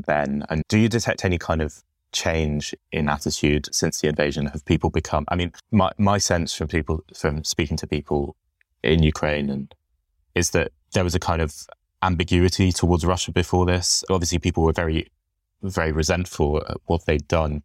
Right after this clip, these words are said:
in Crimea and in the Donbass, but there was still a sense that Putin was not a madman and that he really wouldn't do this. The day before Russia invaded, I was speaking to a friend in Kyiv and she was saying, "Oh no,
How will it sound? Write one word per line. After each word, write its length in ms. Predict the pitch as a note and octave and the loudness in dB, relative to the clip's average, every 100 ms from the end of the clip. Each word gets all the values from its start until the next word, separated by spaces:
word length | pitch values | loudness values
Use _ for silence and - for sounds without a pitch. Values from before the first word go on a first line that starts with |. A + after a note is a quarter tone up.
| - | -6
in 120 | D2+ | -6
Crimea 360 | - D#2+ E2+ D#2+ | -2 0 2 2
and 100 | D2+ | 0
in 100 | D2 | -2
the 100 | C#2 | -2
Donbass, 440 | E2 D#2+ D2+ - | 0 2 0 0
but 220 | - D2+ - | -2 -2 -2
there 120 | F2 | 0
was 180 | F2+ E2+ | 0 -2
still 220 | - E2 | 0 0
a 60 | D2+ | 2
sense 300 | D#2+ D2+ - | -2 -2 -4
that 120 | D2+ | -4
Putin 460 | - D2 D2+ D2 - _ _ _ F2 | -2 -4 -4 -6 -8 _ _ _ -6
was 180 | D#2+ D#2 | 0 2
not 160 | F2 D#2 | 2 2
a 20 | |
madman 480 | D2+ D#2 D2+ C#2+ C#2+ | 2 0 -2 -2 -2
and 120 | C#2+ | -4
that 80 | - | -2
he 100 | E2 | -2
really 240 | D2 - | -2 -2
wouldn't 240 | D2 D2 D2 | -2 -2 0
do 100 | D2+ | 0
this. 200 | D2 - - | 0 -4 -2
The 100 | E2 | 0
day 280 | F#2+ E2+ | 2 0
before 500 | D#2+ E2+ - D2+ C#2+ - | 0 -2 2 2 2 -2
Russia 220 | D2+ D2 | -2 -2
invaded, 460 | C#2+ D2 C#2+ D2 - | -2 0 0 0 0
I 60 | |
was 100 | D2+ | -2
speaking 220 | - C#2+ C#2+ | 0 -4 -2
to 200 | - C#2+ | -4 -4
a 40 | |
friend 220 | - C#2+ | -4 -4
in 100 | D2 | -4
Kyiv 300 | D2 D#2 D2 | -2 -2 -2
and 100 | D#2 | -4
she 140 | - D#2+ | -6 -6
was 140 | D#2+ | -4
saying, 220 | - E2+ - - | -4 -6 -6 -4
"Oh 100 | |
no, 80 | - | -2